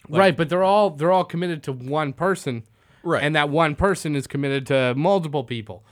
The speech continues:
Speaker 2: And it's like, I mean, I mean, again, if you put that in your dating profile, this is what I'm after. I'm after multiple dudes who will all be my boyfriend, and they don't have girlfriends, and that's the way it goes.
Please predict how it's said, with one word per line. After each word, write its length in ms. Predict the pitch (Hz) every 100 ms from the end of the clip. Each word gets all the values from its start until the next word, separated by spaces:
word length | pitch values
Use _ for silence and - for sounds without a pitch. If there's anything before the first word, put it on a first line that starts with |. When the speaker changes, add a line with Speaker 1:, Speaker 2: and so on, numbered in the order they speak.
| _ - -
Speaker 2:
And 120 | 165
it's 120 | 175
like, 200 | 185 165 - _ _ _ _ _ _ _ _ - - -
I 140 | 208
mean, 140 | 220 214
I 140 | 196
mean, 160 | 202 202
again, 240 | 180 208
if 140 | 185 160
you 100 | 180
put 180 | 226 240
that 240 | 233 196
in 160 | 175 185
your 180 | 170 139
dating 480 | 104 147 175 190
profile, 540 | 151 135 117 120 107 131
this 280 | 110 135 175
is 80 |
what 160 | 165 165
I'm 140 | 165
after. 340 | 165 156 - 117
I'm 140 | 127
after 240 | 151 147 127
multiple 540 | 127 151 160 147 151
dudes 560 | 131 143 110 - - - _ _ _ _
who 520 | - 139 131 127 123 131 - _ _ _
will 300 | - 123 139
all 180 | 147 156
be 160 | 156 165
my 160 | 156
boyfriend, 540 | 143 147 139 139 131 131
and 100 | 117
they 80 | 131
don't 160 | 139
have 220 | 135 120
girlfriends, 640 | 110 131 113 113 95 95 -
and 400 | 120 110 107 104
that's 240 | 113 117 -
the 80 | 117
way 180 | 117
it 40 | 110
goes. 360 | 120 85 -